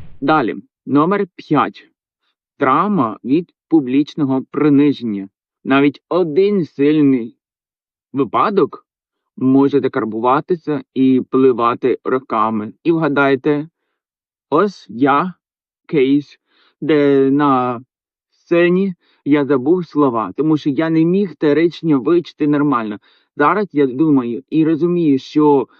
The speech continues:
е, можна якось придумати на ходу, но тоді й синдром відмінника. Ні-ні-ні. А зараз, бачите, я це пропрацював, я це зцілив, я розкажу, як це зробив. І тепер я тут вам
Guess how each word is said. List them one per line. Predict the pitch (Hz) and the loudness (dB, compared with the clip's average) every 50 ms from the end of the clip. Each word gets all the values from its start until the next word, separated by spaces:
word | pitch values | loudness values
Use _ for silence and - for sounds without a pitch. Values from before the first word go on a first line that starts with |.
| _ _ _ _ _ _ _ | _ _ _ _ _ _ _
е, | - 120 131 127 123 127 127 127 | -6 -4 -4 -2 -2 -2 -2 -2
можна | 127 135 156 190 202 202 196 180 | -2 0 0 0 0 0 0 -2
якось | 151 147 160 147 - 180 170 - | -2 -2 -2 -2 -2 -2 -4 -4
придумати | _ 175 175 165 135 170 196 226 220 185 135 160 | _ 0 0 2 2 2 0 0 0 -2 -2 0
на | 151 143 139 | 0 0 0
ходу, | - 151 135 123 131 127 131 - | 0 -2 -2 0 0 -2 -2 0
но | 139 147 135 | -2 -2 -2
тоді | - 151 151 147 202 | -2 -4 -4 -2 0
й | 208 185 170 151 123 123 135 - - | 0 2 0 0 -2 -4 -6 -6 -4
синдром | 170 175 160 151 165 165 143 | -2 0 0 0 0 0 0
відмінника. | 131 131 127 139 143 135 123 123 113 - 113 | 0 0 2 2 2 2 0 -2 -4 -4 -4
Ні-ні-ні. | 123 123 131 147 175 196 208 202 202 208 208 202 202 202 208 190 160 135 117 110 113 113 _ _ _ _ _ _ _ _ _ _ _ _ _ _ | -2 0 0 2 2 2 2 2 2 2 2 2 2 2 2 2 2 2 0 -2 -6 -10 _ _ _ _ _ _ _ _ _ _ _ _ _ _
А | - - 120 | -6 -4 -2
зараз, | 113 127 123 139 139 | -2 -2 -4 -4 -4
бачите, | 135 151 214 214 - - 131 107 127 - _ _ _ _ _ _ _ | -4 -4 -6 -6 -6 -6 -6 -6 -6 -10 _ _ _ _ _ _ _
я | - - 175 175 151 135 | -4 -2 0 0 0 -2
це | - 160 151 131 | -2 0 0 0
пропрацював, | 131 131 143 131 - 131 135 - - 131 101 107 107 113 117 165 - _ | 0 -2 -2 -2 -2 -4 -4 -4 -8 -8 -6 -4 -2 -2 -2 -4 -8 _
я | - 127 127 165 165 175 160 | -8 -4 -2 0 0 0 -2
це | - 160 139 135 | 0 0 0 0
зцілив, | - _ - 160 147 127 123 - 131 | -2 _ -2 0 0 2 2 2 2
я | 98 143 151 | 0 -2 -2
розкажу, | 151 170 - - 202 175 175 | -2 -4 -2 -2 0 0 0
як | 156 139 131 131 127 131 _ | 0 0 0 -2 -2 -4 _
це | 160 156 151 | -4 -4 -4
зробив. | 139 151 156 151 139 156 165 165 - _ - - - _ _ _ _ _ | -2 -2 -2 0 0 0 0 0 -2 _ -18 -20 -20 _ _ _ _ _
І | - 156 160 160 170 185 185 180 170 - _ | -4 0 0 2 2 2 0 -2 -4 -8 _
тепер | - 151 113 - 127 147 165 190 175 - | -4 -4 -2 0 0 0 0 -2 -4 -6
я | - 139 135 143 135 | -4 -2 0 0 -2
тут | 131 - 151 170 175 - | -2 0 0 0 0 -2
вам | 165 120 107 123 131 151 170 185 175 | -6 -4 -2 0 0 0 0 -2 -4